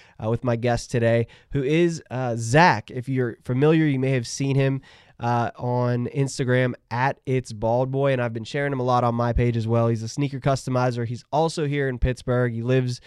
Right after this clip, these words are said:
uh, you know, right outside of the city. Um, and I'm, I'm pumped that I was able to connect with him a few weeks ago, and now he's on the podcast, and now, like, I feel like he's gonna be a regular on this podcast because our conversation was, like,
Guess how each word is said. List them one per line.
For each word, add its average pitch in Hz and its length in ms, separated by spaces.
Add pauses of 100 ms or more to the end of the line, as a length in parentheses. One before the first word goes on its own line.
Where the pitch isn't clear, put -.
(360)
uh, 117 360
you 120 140
know, 113 200
right 135 220
outside 139 380
of 127 40
the 120 60
city. 127 480 (380)
Um, 107 440
and 117 400
I'm, 135 500 (120)
I'm 151 180
pumped 175 360
that 147 280
I 139 60
was 139 100
able 147 120
to 139 80
connect 139 320
with 139 120
him 139 340
a 131 60
few 139 240
weeks 135 240
ago, 131 400
and 117 220
now 131 180
he's 127 180
on 127 80
the 120 80
podcast, 123 520
and 123 80
now, 123 400
like, 120 400 (120)
I 120 80
feel 131 180
like 127 160
he's 123 180
gonna 120 200
be 120 140
a 113 60
regular 120 400
on 127 100
this 127 280 (380)
podcast 131 540
because 123 460 (340)
our 120 220
conversation 147 840
was, 123 200
like, 113 340